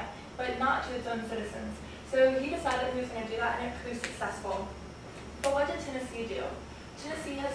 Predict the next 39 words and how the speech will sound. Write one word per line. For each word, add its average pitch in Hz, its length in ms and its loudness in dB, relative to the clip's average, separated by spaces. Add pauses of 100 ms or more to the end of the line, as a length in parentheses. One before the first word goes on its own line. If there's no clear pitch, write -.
(100)
not 240 340 6
expanded 220 360 -2
Medicaid. 240 800 12
In 254 60 -2
fact, 277 200 6
in 277 60 0
nineteen 294 260 0
ninety-four, 269 420 0
they 247 260 2
tried 254 220 2
to 254 60 2
attempt 240 300 -4
to 226 80 0
have 226 240 4
their 214 180 2
own 277 140 2
Medicaid, 220 640 2
uh, 208 200 -2 (280)
policy, 220 440 0
something 240 260 -4
called 214 240 2
TennCare, - 760 -2 (320)
which 233 200 4
is 247 140 0
where 233 160 6
they 233 100 4
would, 226 280 4 (200)
uh, 208 100 0 (300)
put 226 160 4
all 254 260 10
of 262 60 2
their 247 120 6
Medicaid 220 380 4
enrollees 202 380 2
into 208 200 -4
this 208 180 -4
managed 214 360 -2
care 202 220 0
program, 196 500 -2